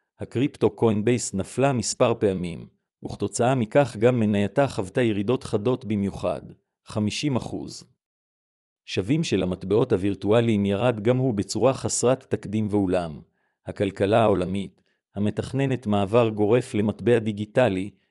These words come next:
תתבסס בעתיד הלא רחוק על קונספט הקריפטו ולכן, לא משנה מה גודל המשבר בענף, אנשי מקצוע מעריכים שמטבעות הקריפטו יהיו הראשונים לצאת מהמשבר הכלכלי, שווים יעלה בחזרה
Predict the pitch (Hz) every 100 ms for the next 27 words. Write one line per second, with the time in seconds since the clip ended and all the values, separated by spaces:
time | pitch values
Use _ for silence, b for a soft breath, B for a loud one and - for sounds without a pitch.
0 | _ - 104 98 104 - 147 101 101 -
1 | 135 117 110 131 117 - 143 - 104 -
2 | 127 123 107 - - - 104 135 - 110
3 | 92 98 92 - 92 87 104 _ _ _
4 | - 143 170 123 107 120 135 135 104 117
5 | 107 101 98 101 113 107 104 101 98 80
6 | - - _ _ _ _ - 98 - 123
7 | 104 - - 131 131 110 101 - 127 113
8 | 104 104 98 104 131 120 117 127 - 113
9 | 104 113 127 107 98 101 104 135 120 95
10 | 131 117 104 95 92 98 101 104 - 95
11 | - 95 82 58 - _ _ _ - 104
12 | 101 143 123 98 104 98 95 95 87 87
13 | 73